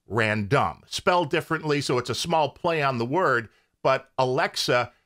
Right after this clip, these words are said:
could just never understand that, would never find my podcast, so I was stupid for naming it that. So if you're getting into a new podcast, name it something any device can understand.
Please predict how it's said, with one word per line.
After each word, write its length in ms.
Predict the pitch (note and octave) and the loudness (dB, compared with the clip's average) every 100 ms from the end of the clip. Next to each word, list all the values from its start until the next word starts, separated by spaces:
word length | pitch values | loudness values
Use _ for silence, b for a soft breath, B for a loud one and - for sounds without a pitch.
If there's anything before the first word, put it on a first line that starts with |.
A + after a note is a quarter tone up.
| b _ | b _
could 100 | - | -4
just 240 | C#3 F3 - | 0 -2 2
never 380 | C#3 D3+ C#3+ C3+ | 2 2 2 0
understand 540 | C3 A#2+ - C3+ C3 | 0 -4 -4 -2 0
that, 140 | B2+ | 0
would 180 | B2+ A#2+ | 0 0
never 300 | A#2+ C3+ C#3 | 0 0 -2
find 260 | - B2+ B2 | -2 -2 0
my 120 | B2 | -2
podcast, 540 | G2+ A#2 A2 - A2 | -2 -2 -2 -2 -2
so 360 | - B2+ G2+ - | -2 -2 -2 -2
I 100 | F2+ | -2
was 180 | G2+ G2 | -2 -4
stupid 480 | - - D4 G#3 D3+ | -4 -2 0 0 -2
for 120 | F3+ | -2
naming 340 | F3 F3+ E3+ D3 | 0 0 0 -2
it 140 | - | 0
that. 280 | B2+ B2 - b - | 2 2 -2 b -14
So 160 | - C#3 | -2 -2
if 120 | B2 | 0
you're 160 | C3+ - _ | -4 -4 _
getting 260 | E3+ D#3 D3 | 0 0 0
into 200 | C#3+ C#3 | 0 0
a 40 | |
new 140 | C3+ | 0
podcast, 580 | C3 C3 A#2+ - F#2 - | 0 0 0 0 -4 -2
name 280 | B2 C3+ D3 | 0 2 2
it 140 | C#3+ | 0
something 420 | - C#3+ B2+ A#2+ A2+ | 0 -2 -2 -2 -2
any 180 | A2+ | -2
device 360 | G#2+ G#2+ G2 G2 | -2 -2 -2 -2
can 160 | - G2 | -4 -4
understand. 680 | F#2 F2 - D#3 B2 F2+ | -4 -8 -4 0 0 -2